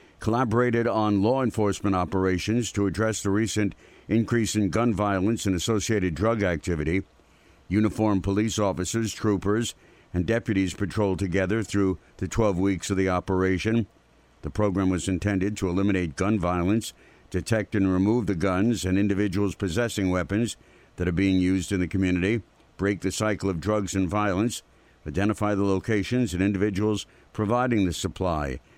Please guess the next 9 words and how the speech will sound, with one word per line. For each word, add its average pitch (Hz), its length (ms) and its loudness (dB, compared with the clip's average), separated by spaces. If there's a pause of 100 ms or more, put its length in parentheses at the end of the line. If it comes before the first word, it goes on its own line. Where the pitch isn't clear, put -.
and 90 220 0
creating 104 340 2
a 95 60 2
demand 107 440 0
for 92 160 0
illegal 85 540 -2 (220)
narcotics 87 720 -2
and 85 320 -2
substances. 95 840 -4